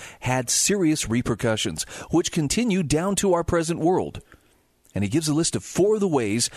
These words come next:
that this treaty still is affecting the world. The first is the end of European hegemony. The Versailles Treaty blacklisted Germany, destroying any chance they had at hegemony,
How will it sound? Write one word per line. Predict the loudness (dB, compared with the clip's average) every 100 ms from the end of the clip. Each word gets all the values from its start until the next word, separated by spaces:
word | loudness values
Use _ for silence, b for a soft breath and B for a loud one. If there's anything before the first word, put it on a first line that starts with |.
| B -4
that | -2
this | 0
treaty | 0 0 -2 0
still | 0 0 0 0 0 -4 b b b b _ _ _ _ -4
is | -2
affecting | 0 -2 -2 -2 0
the | 0
world. | 0 -2 -8 -16 _ _ _ -20 _ _ _ _ _ _ _ _ _ _ _ _ _ -20 B B -6
The |
first | -2 0 0 0
is | 0
the | -2
end | 0 0 0
of | 0
European | 0 0 0 0 0
hegemony. | 0 0 -2 -4 -8 -16 _ _ _ _ _ -20 B B
The | -2 0
Versailles | 0 0 -2
Treaty | -2 0 -2
blacklisted | 0 0 0 0 0 0 -2
Germany, | 0 0 0 -2
destroying | -2 0 0 0 -2
any | -2 0
chance | -2 0 0
they | -2 -2
had | -2 -2 -2 -6 B B
at | -2 0
hegemony, | -2 0 -2 -2 -8